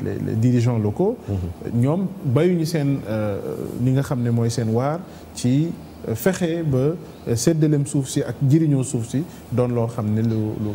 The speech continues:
Speaker 1: luy jëriñ askan bi la.
Speaker 2: Waaw, ci foofu dinaa xaw a sévère tuuti.
Speaker 1: Mhm.
Speaker 2: Man damay wax ne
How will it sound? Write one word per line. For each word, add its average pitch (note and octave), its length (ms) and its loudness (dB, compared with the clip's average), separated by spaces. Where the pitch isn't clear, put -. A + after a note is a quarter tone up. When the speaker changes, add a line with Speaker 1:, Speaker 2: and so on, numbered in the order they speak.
Speaker 1:
luy A2 180 2
jëriñ G2+ 220 -2
askan F#2 240 -10
bi E2 180 -10
la. - 640 -6
Speaker 2:
Waaw, A2 140 2
ci E3 100 -2
foofu D3+ 280 0
dinaa C#3+ 280 4
xaw A#2+ 420 2
a A2 40 2
sévère G#2+ 440 2
tuuti. G#2 260 2
Speaker 1:
Mhm. F#2 60 -6
Speaker 2:
Man G#2+ 160 2
damay B2+ 260 4
wax C3 160 2
ne G2+ 220 0